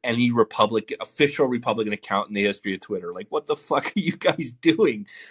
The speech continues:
But Swalwell holds this up, and he's talking about it, and I don't even know how he got back on committee. Like, apparently McCarthy stripped him of that. But so she, he's in committee with Marjorie Taylor Greene.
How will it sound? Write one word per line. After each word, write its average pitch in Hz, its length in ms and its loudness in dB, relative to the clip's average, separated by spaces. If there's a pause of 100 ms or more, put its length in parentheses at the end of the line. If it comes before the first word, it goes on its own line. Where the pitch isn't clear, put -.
(840)
But 175 120 0
Swalwell 226 500 8
holds 185 260 6
this 160 220 -2
up, 123 260 4
and 123 80 -6
he's 120 140 -6
talking 156 420 0
about 120 140 -2
it, 131 100 -8
and 143 100 -6
I 143 120 -2
don't 220 160 2
even 165 180 -4
know 151 120 0
how 143 140 -4
he 131 60 -8
got 127 260 -4
back 123 200 -6
on 120 100 -6
committee. 117 560 -8
Like, 98 220 -6
apparently 110 960 -10
McCarthy 117 400 -2
stripped - 320 -6
him 139 80 -4
of 123 80 -2
that. 123 140 0
But 170 140 -4
so 214 200 4
she, 269 240 0
he's 320 140 2
in 330 100 4
committee 175 340 0
with 139 140 2
Marjorie 120 320 -2
Taylor 110 240 0
Greene. 92 380 -14